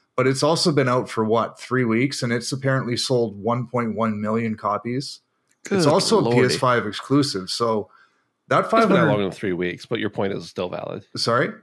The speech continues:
Speaker 3: It's been out longer than three weeks, but your point is still
Speaker 1: It's
Speaker 3: valid.
Speaker 1: been out longer than Returnal, so I don't know.
Speaker 3: Yes.
Speaker 1: I'm just, I'm just wondering if
Speaker 3: Wait.
Speaker 1: they're really all that happy with those numbers. Um,
Speaker 2: Yeah.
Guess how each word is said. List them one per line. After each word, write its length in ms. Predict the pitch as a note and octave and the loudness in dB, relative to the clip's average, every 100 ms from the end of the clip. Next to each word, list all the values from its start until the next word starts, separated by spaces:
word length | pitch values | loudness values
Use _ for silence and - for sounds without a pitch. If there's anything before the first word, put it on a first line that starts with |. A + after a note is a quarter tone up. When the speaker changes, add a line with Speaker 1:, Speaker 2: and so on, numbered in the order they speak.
| _ _ _ _ _ _ _ | _ _ _ _ _ _ _
Speaker 3:
It's 120 | F3+ D#3+ | -4 0
been 140 | A3 | 2
out 120 | E3+ | 2
longer 220 | B2+ A#2+ | 2 2
than 80 | G#2+ | 0
three 220 | F#2+ G#2+ | -2 -2
weeks, 320 | F#2+ G2 F2 - | 0 0 -2 -8
but 140 | - | -6
your 100 | G#2+ | -6
point 240 | - A#2 | -2 -2
is 80 | G2+ | -4
still 160 | - - | -6 -8
Speaker 1:
It's 80 | - | -2
Speaker 3:
valid. 80 | D#3+ | 0
Speaker 1:
been 100 | D#3+ | 4
out 140 | D#3+ | 4
longer 320 | C3 C#3+ D3 | 4 4 2
than 160 | A#2+ A2 | 2 0
Returnal, 560 | G2+ - C3 A2+ F#2+ G#2 | -2 -2 -2 0 -2 -4
so 140 | - | -6
I 120 | - D#3+ | -2 0
don't 100 | E3+ | 2
know. 160 | A2+ - | 0 -4
Speaker 3:
Yes. 120 | - | -4
Speaker 1:
I'm 100 | D3 | -2
just, 200 | D3+ D#3+ | 0 0
I'm 160 | C3+ D3 | 0 0
just 180 | F3+ F#3 | 0 2
wondering 380 | C#3+ D3+ C#3+ C3+ | 2 4 2 2
if 80 | |
Speaker 3:
Wait. 80 | C3 | 2
Speaker 1:
they're 100 | B2+ | 0
really 320 | A#2 B2+ B2+ | 2 4 4
all 160 | B2 A#2+ | 4 4
that 200 | A2+ G#2+ | 2 2
happy 320 | G#2+ A2+ A#2+ | 0 0 0
with 180 | G#2+ G#2+ | -2 0
those 220 | G#2+ G2 | -2 -2
numbers. 640 | G#2 G#2+ A#2+ D3+ D3 - - - | -4 0 2 0 -2 -8 -10 -4
Um, 680 | G#2+ G#2 G#2 G2+ G2 F#2+ - _ _ _ _ _ _ _ _ _ _ - - - - | -2 0 -2 -4 -8 -12 -16 _ _ _ _ _ _ _ _ _ _ -20 -18 -12 -6
Speaker 2:
Yeah. 360 | F#3 F#3+ F3 | -2 0 -2